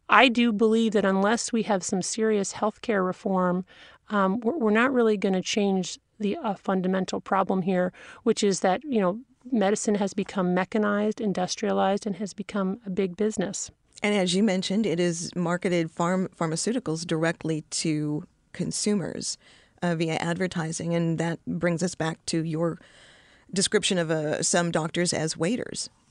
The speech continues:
Speaker 1: That's right. I mean, so, you know, not only, you know, do, do, our doctors are really no longer in a role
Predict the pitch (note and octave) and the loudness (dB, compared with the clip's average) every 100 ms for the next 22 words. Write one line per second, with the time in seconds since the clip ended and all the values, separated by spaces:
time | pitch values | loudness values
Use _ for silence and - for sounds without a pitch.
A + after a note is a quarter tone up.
0 | _ _ - A3+ A3+ - B3 D4 F#3+ - | _ _ 4 8 8 8 6 6 4 0
1 | G3+ G#3+ G#3+ G#3 - A3 G3+ G#3+ G#3 G#3 | 0 4 4 2 6 6 8 6 4 4
2 | A3 G#3+ A3+ A3+ G#3 G3+ G3+ B3+ G#3 G3 | 6 6 8 6 4 4 2 2 0 0
3 | G#3+ C4+ G3+ A3 D#4+ G3+ - - - G#3+ | -2 -6 -2 -2 -2 -6 -4 -2 2 6
4 | A#3 C4 C#4 B3 G#3+ G3+ C4 C4 G#3+ G#3+ | 6 6 2 4 4 4 4 4 4 4
5 | G#3 G#3+ G#3+ G3+ G3+ F#3+ F3+ F#3 F#3+ F#3+ | 6 6 6 4 4 4 6 8 8 6
6 | E4+ | 0